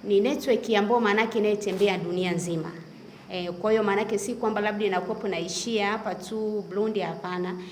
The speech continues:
Tukitoka hapa Burundi, kuna program nyingine ambayo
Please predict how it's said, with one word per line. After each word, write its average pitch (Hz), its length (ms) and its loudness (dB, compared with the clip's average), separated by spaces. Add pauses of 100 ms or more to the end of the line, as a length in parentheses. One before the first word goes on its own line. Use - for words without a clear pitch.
(280)
Tukitoka 254 400 -2
hapa 220 180 -2
Burundi, 226 720 0
kuna 185 160 0
program 220 380 2
nyingine 196 340 2
ambayo 196 500 0